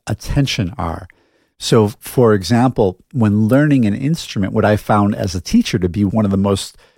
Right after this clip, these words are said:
um, r-, important things that both the student and a teacher can develop in the relationship is how the student pays attention, how they are connected to the experience of music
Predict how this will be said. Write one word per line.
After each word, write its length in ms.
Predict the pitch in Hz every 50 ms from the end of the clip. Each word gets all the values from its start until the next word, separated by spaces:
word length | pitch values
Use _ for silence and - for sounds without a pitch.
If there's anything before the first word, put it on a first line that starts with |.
| _ _ -
um, 260 | - 95 92 82 - - _ _ _ -
r-, 320 | - 110 101 95 95 98 - _ _ _ _ -
important 800 | 131 117 98 - - - - - 165 208 208 180 160 147 135 120
things 680 | - - - - - 156 156 147 131 107 92 82 -
that 300 | 104 104 98 98 101 - - - _ _ - _ _ _ _ -
both 260 | - 135 147 139 -
the 60 | - -
student 520 | - - - - 139 127 143 147 180 - -
and 160 | 131 123 117
a 40 | 110
teacher 360 | - - - 139 - - 135
can 180 | 113 - 120 110
develop 420 | 92 98 90 113 110 113 107 -
in 80 | 113 98
the 100 | 98 92
relationship 800 | 92 95 92 98 113 156 160 - - 113 95 - 104 82 76 - - - - _ _ _ _ _ _ _ -
is 420 | 131 127 123 123 120 113 - - - - _ _ _
how 340 | _ - - 143 151 156 160
the 180 | 147 139 151
student 600 | - - - - - 135 117 123 120 131 - _ -
pays 360 | - - 127 120 120 - -
attention, 460 | 110 - - 123 123 110 - 127 120
how 280 | 107 - - 120 123 123
they 160 | 120 123 127
are 220 | 120 117 107 104
connected 800 | - - - 107 101 101 107 120 139 135 - - - 113 101 95 98 - - - _ _ _ _ _
to 300 | - - - 131 120 117
the 160 | 98 101 107
experience 720 | 98 98 - - - - - 147 156 165 160 160 135 - -
of 80 | 101
music 420 | 92 98 104 101 87 110 95 -